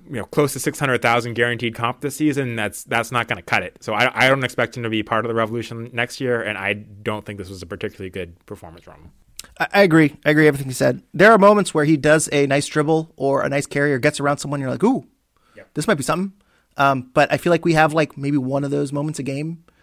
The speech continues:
Speaker 2: Like, we have little bits that if you're not paying attention, you miss the Kaptoum highlight. And, um, yeah, I, I agree with everything you said. I, I don't think he's strong enough to be a defensive midfielder.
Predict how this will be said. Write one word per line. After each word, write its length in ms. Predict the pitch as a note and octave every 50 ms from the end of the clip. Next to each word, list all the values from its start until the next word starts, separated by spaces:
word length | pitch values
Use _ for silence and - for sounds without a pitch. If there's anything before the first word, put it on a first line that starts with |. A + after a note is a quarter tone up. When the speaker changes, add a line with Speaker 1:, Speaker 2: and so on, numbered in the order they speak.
| _ _ -
Speaker 2:
Like, 100 | - -
we 120 | D3 D3
have 360 | C#3 D3+ D#3 D3 C3 - - _ _ - _ _ _ _ _ _ _ _
little 160 | E3 E3 D#3+ C3
bits 240 | D3+ D#3+ D#3+ -
that 100 | - C#3
if 80 | C#3 -
you're 100 | D3 C3+
not 120 | C#3+ C#3+
paying 180 | - C#3+ C#3+ C#3+
attention, 540 | C3+ - C#3 C3+ C3+ - D#3 D3+ D3+ D#3 D3+ -
you 140 | C3+ C3+
miss 280 | C3 C3+ B2+ - - - _ _ _ _
the 80 | - C3
Kaptoum 420 | - - C#3 - - C#3+ C#3+ C#3
highlight. 360 | C3 D3 D#3 F3 F#3 - - - - - - - - _ _ -
And, 300 | D3 D3 C#3+ C#3 C3 C#3+
um, 500 | C#3 C#3 C#3+ C#3+ C#3 C#3 C#3 C#3 C3 - _ _
yeah, 220 | - C3 B2 A#2 A#2 - -
I, 100 | D3 - -
I 60 | D#3
agree 180 | D3+ C#3 C#3+ C#3+
with 100 | C3 -
everything 300 | C3 B2 C3 B2 B2+ B2
you 60 | A#2
said. 180 | - B2+ B2 A#2+
I, 140 | A2+ -
I 20 | A#2
don't 200 | B2 C#3+ C#3+ -
think 120 | D#3+ C3+
he's 100 | C#3 -
strong 220 | - - C#3 C3+ C3+
enough 160 | C3+ C3 -
to 80 | -
be 220 | B2+ C3+ C3+ C3+ -
a 120 | B2 A#2+ A#2
defensive 380 | - - - C3 - - C3
midfielder. 540 | C3 C#3 - - E3+ E3 E3 E3+ E3 E3 D#3+